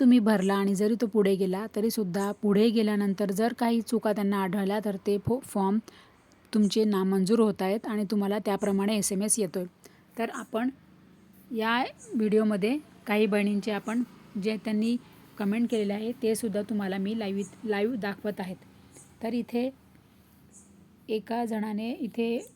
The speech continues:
कमेंट केलेलं आहे की "सर मेरा फोन, मतलब की सर मेरा फॉर्म अप्रूव्ह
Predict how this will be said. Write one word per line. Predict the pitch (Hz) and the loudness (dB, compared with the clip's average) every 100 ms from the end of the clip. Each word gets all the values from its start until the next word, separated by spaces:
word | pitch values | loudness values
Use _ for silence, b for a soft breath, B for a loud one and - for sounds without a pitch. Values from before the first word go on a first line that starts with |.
| - - - - _ - - | -20 -20 -20 -20 _ -20 -6
कमेंट | 214 226 220 | -4 -4 -2
केलेलं | 208 196 185 | -2 -2 -4
आहे | 196 240 - | -4 -8 -8
की | 214 233 | -6 -6
"सर | - 220 226 392 | -6 -6 -6 -6
मेरा | 220 202 202 208 269 _ _ _ _ - | -6 -4 -4 -6 -10 _ _ _ _ -8
फोन, | 220 220 233 - | -6 -4 -6 -8
मतलब | 220 214 226 220 - | -10 -10 -10 -10 -8
की | 285 415 b b b _ | -10 -10 b b b _
सर | - 214 220 | -8 -4 -4
मेरा | 220 196 190 196 - | -4 -4 -6 -8 -6
फॉर्म | 190 185 240 - _ _ _ _ _ _ - | -2 0 -2 -6 _ _ _ _ _ _ -10
अप्रूव्ह | 202 - 220 254 | -10 -6 -4 -2